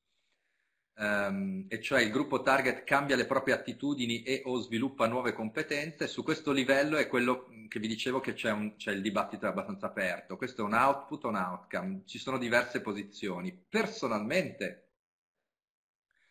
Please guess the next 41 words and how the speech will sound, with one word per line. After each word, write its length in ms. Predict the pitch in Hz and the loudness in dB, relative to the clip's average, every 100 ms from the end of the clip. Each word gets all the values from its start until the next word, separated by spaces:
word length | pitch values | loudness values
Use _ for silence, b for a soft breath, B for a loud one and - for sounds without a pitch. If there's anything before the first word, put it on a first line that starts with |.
| _ _ _ _ - | _ _ _ _ 4
l'unica 320 | 156 185 139 | 8 8 8
cosa 240 | - 147 | 6 2
che 140 | 131 117 | 2 0
mi 100 | 113 | 0
sento 300 | 127 143 127 | -4 -6 -4
di 80 | 113 | -4
suggerire 600 | 117 107 120 170 127 101 | -4 0 2 4 2 2
quando 240 | 110 107 | 0 -2
si 140 | - | -4
scrive 260 | 107 - 139 | -6 -4 -2
un 120 | 113 | -2
progetto 480 | 110 107 131 139 - | -4 2 2 2 0
e 40 | |
si, 340 | 107 107 104 104 | -4 -4 -4 -6
si 160 | - 110 | -8 -6
individuano 680 | 101 120 123 107 104 101 104 | -2 -2 0 0 0 -4 -4
dei 160 | 104 | -2
livelli 400 | 104 101 127 123 | 0 0 2 2
di 80 | 101 | 0
intervento 760 | 101 101 117 143 151 107 - 101 | -4 -6 -4 -2 -2 -2 -4 -2
è 80 | |
di 80 | 107 | 0
essere 240 | 120 - 110 | -2 -2 -4
molto 240 | 123 123 | -4 -6
trasparenti. 800 | 113 107 - 98 87 87 - 92 | -8 -8 -4 -2 -2 -8 -12 -10
Cioè, 120 | 110 | -8
se 120 | 113 | -8
si 160 | 117 127 | -8 -6
sceglie 480 | - 170 135 104 101 | -2 0 0 0 -2
che 100 | 110 | -2
il 60 | |
livello 360 | 113 127 151 135 | -2 0 0 2
quattro 380 | 131 101 - 98 | 2 2 0 -4
è 40 | |
un 60 | 98 | -4
livello 280 | 104 127 | -2 -2
di 100 | 117 | 2
output, 380 | 156 160 - 151 | 4 4 2 -6
lo 100 | 104 | -4
si 160 | 107 123 | -4 -4
dice 400 | 127 160 - | -6 -6 -8